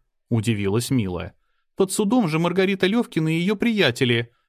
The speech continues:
Ясно, что даже если непосредственно с убийцей общался Челищев, то делал он это по указке Левкина-старшего и остальных". "Это ясно мне, тебе и Сурковой.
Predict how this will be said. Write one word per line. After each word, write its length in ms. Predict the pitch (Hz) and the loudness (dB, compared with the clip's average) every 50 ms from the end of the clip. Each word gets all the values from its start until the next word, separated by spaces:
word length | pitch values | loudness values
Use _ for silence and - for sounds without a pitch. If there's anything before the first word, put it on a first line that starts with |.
| _ _ | _ _
Ясно, 500 | - 165 165 196 247 262 226 - - 143 | -4 -2 0 2 2 0 0 0 -2 -2
что 180 | 127 - - 180 | -2 0 -2 0
даже 260 | 175 196 190 180 196 | 0 0 2 2 0
если 280 | 190 185 202 190 - 196 | 0 0 -2 0 0 0
непосредственно 800 | 196 196 190 202 196 - - 196 220 202 - - 208 202 202 | 0 2 2 0 -2 0 -2 -2 -2 -2 -2 -2 -2 -2 -2
с 100 | 190 - | -2 -2
убийцей 500 | - 226 208 214 208 170 131 - - 156 | -2 -2 0 0 -2 -2 -2 0 0 0
общался 420 | 156 156 - - 180 175 - - 165 | 0 0 0 0 0 0 0 -2 -4
Челищев, 600 | - - 196 208 247 247 - - - 120 - - _ _ _ _ _ _ | -2 0 2 2 2 2 2 0 -2 -2 -2 -6 _ _ _ _ _ _
то 120 | - 170 | 0 0
делал 420 | 165 160 208 262 277 240 190 165 151 | 0 2 0 2 2 2 0 0 0
он 200 | 143 139 143 165 | 0 0 0 0
это 180 | 190 190 208 | 0 0 -2
по 120 | 202 - 196 | 0 0 0
указке 480 | 190 170 - 185 185 190 - - 233 | 0 0 2 0 0 0 0 -2 -2
Левкина-старшего 920 | 208 170 160 160 - - 196 196 202 - - - 240 233 - - - 190 185 | 0 0 0 -2 0 0 0 0 0 0 0 0 0 0 0 -2 -2 0 2
и 40 | 190 | 2
остальных". 680 | 190 190 190 - 240 233 190 151 143 131 123 123 - _ _ _ _ _ _ _ | 0 0 0 0 0 0 2 2 2 2 0 -2 -6 _ _ _ _ _ _ _
"Это 220 | 113 117 117 131 | -4 0 0 2
ясно 380 | 127 120 127 123 120 - - 120 | 2 2 2 0 0 -2 -2 0
мне, 260 | 117 127 151 175 185 | 0 2 0 0 -2
тебе 360 | - - 131 117 117 120 120 | 0 0 -2 0 2 2 0
и 20 | 120 | 0
Сурковой. 720 | 117 - 139 127 120 - 160 143 110 95 92 87 - - | 0 0 -2 -2 -2 -2 -2 -2 -2 -4 -8 -10 -12 -16